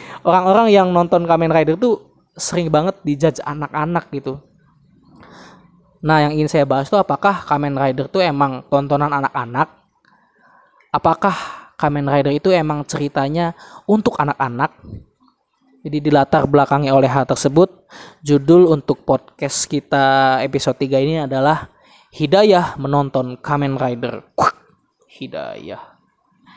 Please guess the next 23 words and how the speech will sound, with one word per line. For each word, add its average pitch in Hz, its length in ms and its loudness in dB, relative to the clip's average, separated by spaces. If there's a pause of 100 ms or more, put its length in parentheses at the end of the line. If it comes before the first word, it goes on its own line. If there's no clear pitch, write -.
(720)
Seperti 135 640 -10
itu 131 160 -8
ya. 127 160 -2 (2000)
Jadi, 196 400 6
eh, 156 320 6
saya 190 160 2
pengen 185 180 2
si-, - 300 -4 (160)
cerita 160 320 0
sedikit 156 320 2
dulu 196 160 8
ya 156 80 6
buat 143 160 0
kalian 135 400 2
yang 135 240 0
nggak 131 320 2
tahu 131 100 2
Kamen 127 300 -2
Rider 139 320 -2
ya. 131 140 -4 (100)
Kamen 127 240 -8
Rider 139 320 -2
tuh 190 480 0